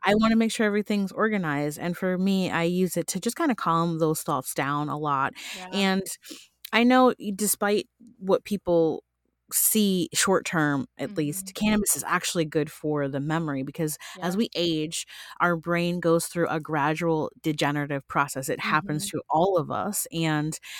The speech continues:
Speaker 1: as you, you know, you slow down this process y-, and enhance the capability of your brain by using cannabis because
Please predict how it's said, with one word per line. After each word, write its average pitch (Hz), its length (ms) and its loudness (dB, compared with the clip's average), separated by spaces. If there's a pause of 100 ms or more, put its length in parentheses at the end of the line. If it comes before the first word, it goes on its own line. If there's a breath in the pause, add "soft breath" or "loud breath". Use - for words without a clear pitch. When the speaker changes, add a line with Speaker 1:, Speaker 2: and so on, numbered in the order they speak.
(200 loud breath)
Speaker 1:
as 175 300 2
you, 185 440 2 (340)
you 175 120 -4
know, 147 180 0
you 160 160 -2
slow 180 340 2
down 175 240 2
this 165 160 -2
process 170 600 -2
y-, 160 140 -10 (140)
and 156 180 -6
enhance 165 480 -4
the - 80 -8
capability 160 580 0
of 139 120 -4
your 156 120 -6
brain 214 360 0
by 156 120 2
using 165 720 0
cannabis 135 600 -4
because 160 480 -4